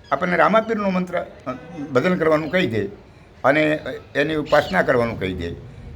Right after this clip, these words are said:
જ્યારે એમાં આપણને ગુરુ મંત્ર આપવામાં આવે તો એ ગુરુ મંત્રની અંદર પણ રામદેવ નામ હોય નહીં, રામદેવ નામનો કોઈ પણ વાસ્તવિકતા શબ્દ હોય નહીં, તો પછી ગુરુ મંત્ર શ્રેષ્ઠ છે કે રામાપીરનો મંત્ર શ્રેષ્ઠ છે?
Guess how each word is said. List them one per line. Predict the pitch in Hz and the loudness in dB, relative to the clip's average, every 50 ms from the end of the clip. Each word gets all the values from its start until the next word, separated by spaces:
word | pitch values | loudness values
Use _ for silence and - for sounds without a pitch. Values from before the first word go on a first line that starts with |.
| - - | -8 0
જ્યારે | 90 131 151 170 | 6 6 6 6
એમાં | 170 170 170 180 190 180 | 6 0 0 0 0 0
આપણને | 175 170 175 - 175 185 185 196 196 | 0 0 0 -2 -4 -2 -2 -2 -2
ગુરુ | 190 131 151 190 | -2 -2 -2 -2
મંત્ર | 190 180 180 175 - 143 | -2 -2 -2 0 2 2
આપવામાં | 127 117 - - 110 107 104 98 92 | 2 2 2 0 0 2 2 2 0
આવે | 87 82 82 82 - - - - - - - - - | 0 0 -2 -4 -6 -10 -16 -18 -20 -20 -20 -12 -6
તો | - 147 170 | -4 -4 -2
એ | 165 - 151 185 190 | -2 -2 0 0 0
ગુરુ | 123 131 147 180 | 0 0 2 2
મંત્રની | 185 180 180 180 165 156 151 151 143 | 2 2 0 0 -2 -2 0 2 2
અંદર | 131 127 131 143 151 | 2 2 2 0 -2
પણ | - - 110 107 92 85 82 - - - - - - - - - - | -2 0 0 0 0 -2 -6 -12 -16 -20 -20 -20 -20 -20 -20 -12 -6
રામદેવ | 82 85 101 104 120 135 151 165 156 170 170 160 | 0 2 4 6 6 4 2 0 -2 -2 -2 0
નામ | 147 135 123 131 127 98 | 2 2 4 4 2 2
હોય | - 90 101 113 113 | 2 2 2 2 2
નહીં, | 95 98 104 101 90 78 - - - - - - - - | 0 -2 -2 -2 -2 -6 -8 -12 -18 -20 -20 -20 -8 -2
રામદેવ | - 120 139 160 165 165 170 160 | 2 4 4 4 2 -2 -4 -2
નામનો | 160 147 143 147 151 156 147 | 0 0 0 0 -2 -4 -4
કોઈ | - 131 131 | -2 -2 -4
પણ | 127 - - 151 143 | -4 -4 -6 -4 -2
વાસ્તવિકતા | 107 98 92 - - 135 131 143 - - - 131 | 0 0 0 0 -2 -4 -4 -4 -6 -2 -2 -2
શબ્દ | 131 - 113 92 90 95 113 | -2 -4 -6 -8 -4 -2 -2
હોય | 90 78 85 98 107 104 | 0 0 2 0 0 0
નહીં, | 95 95 92 90 82 - - - - - - - - - - | 0 -2 -2 -4 -6 -8 -14 -20 -20 -20 -20 -20 -12 -2 2
તો | 220 226 | 4 4
પછી | 214 214 160 - 208 | 4 2 -6 -8 -8
ગુરુ | 139 113 135 165 | -6 -4 -4 -2
મંત્ર | 175 185 196 190 196 180 | 0 -2 -2 -2 -2 -4
શ્રેષ્ઠ | 175 - 185 170 - - 190 | -4 -2 -4 -6 -6 -4 -6
છે | - - 190 | -4 -4 -4
કે | 175 185 170 147 | -2 2 2 4
રામાપીરનો | 120 117 127 131 127 - 135 120 117 117 | 4 4 4 2 0 -2 -2 -4 -2 -2
મંત્ર | 104 98 98 95 98 92 | -2 -2 -4 -4 -6 -8
શ્રેષ્ઠ | - - 82 80 - - 78 | -8 -8 -10 -12 -10 -12 -14
છે? | - - 87 85 | -12 -12 -12 -12